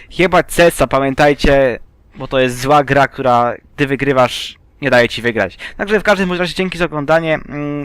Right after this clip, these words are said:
widzimy się już jutro w jakimś War Thunderze i do zobaczenia.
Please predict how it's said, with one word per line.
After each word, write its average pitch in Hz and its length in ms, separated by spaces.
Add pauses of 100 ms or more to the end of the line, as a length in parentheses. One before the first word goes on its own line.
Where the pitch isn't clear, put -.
widzimy 156 400
się - 140
już 214 360
jutro 170 340
w - 180 (320)
jakimś 143 340
War 151 160
Thunderze 127 480 (640)
i 277 280 (640)
do - 80
zobaczenia. 190 480